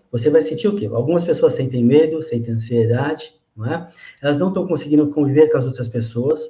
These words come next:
porque você conversar aqui pelo WhatsApp, conversar por uma telinha, é diferente de você tá dentro de uma empresa, onde você bate um papo, toma um café, e aí, como é que você tá? Socializa, e aí, como é que tá a família?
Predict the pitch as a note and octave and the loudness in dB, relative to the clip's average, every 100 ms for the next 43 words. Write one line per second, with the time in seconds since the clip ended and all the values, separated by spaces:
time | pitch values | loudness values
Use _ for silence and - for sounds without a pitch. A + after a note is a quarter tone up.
0 | - _ _ - B2+ D3 D3 D3 G#3+ E3 | -16 _ _ -14 0 2 2 0 0 4
1 | D3 - B2+ - - C3 B2 - - A#2 | 4 4 -2 -2 -6 0 0 0 -4 0
2 | C#3 C#3+ C3 B2 B2 - A#2 A2+ A#2+ F3 | 0 -4 -4 -4 -4 -6 -6 -2 0 2
3 | E3 - A3+ A#3 F3 G#3 G3 C3+ C#3+ C3 | 0 -2 -4 -2 -2 -2 -2 -6 -2 0
4 | C3+ C3 A#2 A#2 A2+ D3+ D3+ C#3+ D3 - | 0 -2 0 0 4 8 8 6 2 -2
5 | - - C#3 D3 C#3 B2 A#2+ A#2 C#3 C3+ | -14 -20 -6 -4 -4 -4 -6 -2 -2 -2
6 | A2 C3 C3+ B2+ A#2 - D3 C#3+ C#3+ C#3+ | -6 -6 -4 -4 -8 -2 0 2 2 0
7 | C3+ - A#2+ - A#2 D3 C#3+ D3 D3 D3 | -8 -10 -12 -10 -10 -4 2 2 2 -2
8 | - _ D#3+ D3+ C#3+ B2+ C3+ E3 E3 E3 | -14 _ -8 -4 -2 0 0 -4 -2 -2
9 | C3+ D3 D3 - - - G3 F#3 F3 E3+ | 2 4 4 0 -8 -4 -4 -2 -2 -2
10 | F3 D#3+ - D#3 F3 E3+ - | -2 -4 0 4 4 4 -2